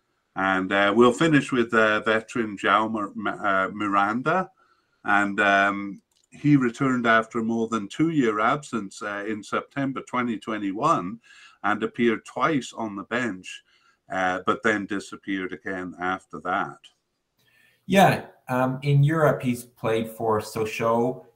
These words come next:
Speaker 2: Atletico Madrid, and Inter Milan. Um, but he's also had spells in China, um, and a couple spells actually with Sao Paulo, um, where he's been since twenty twenty-one.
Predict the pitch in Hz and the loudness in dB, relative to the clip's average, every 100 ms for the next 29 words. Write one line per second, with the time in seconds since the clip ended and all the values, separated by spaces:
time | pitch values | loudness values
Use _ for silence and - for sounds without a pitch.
0 | _ 107 107 110 113 110 - 107 104 98 | _ -2 -2 -2 -2 -2 -4 -6 -6 -4
1 | 104 110 95 95 90 113 107 110 101 92 | 0 0 0 -4 -4 -10 -10 -6 -2 0
2 | 95 123 180 190 _ _ _ _ 117 113 | 0 0 -2 -6 _ _ _ _ -2 0
3 | 123 143 139 135 135 117 113 - - 107 | 2 2 4 2 0 -2 -2 -4 0 4
4 | 123 107 104 101 - 123 127 127 131 131 | 4 2 -4 -8 -2 -2 0 0 -2 -2
5 | - - - 110 104 101 113 113 113 147 | -10 -20 -10 -2 -2 -2 -4 -4 -2 -2
6 | - - 117 104 101 - 98 - 98 95 | -2 -2 2 2 2 -4 -6 -4 -8 -8
7 | 95 - 95 - - 107 98 92 92 - | -8 -2 -2 0 4 4 4 -2 -6 -8
8 | _ 90 90 87 92 - _ 104 92 95 | _ -8 -6 -6 -8 -14 _ -8 -6 -6
9 | 87 95 90 87 - 92 90 - 92 92 | -6 -8 -8 -14 -10 -8 -8 -8 -8 -2
10 | 101 98 98 | 0 0 -2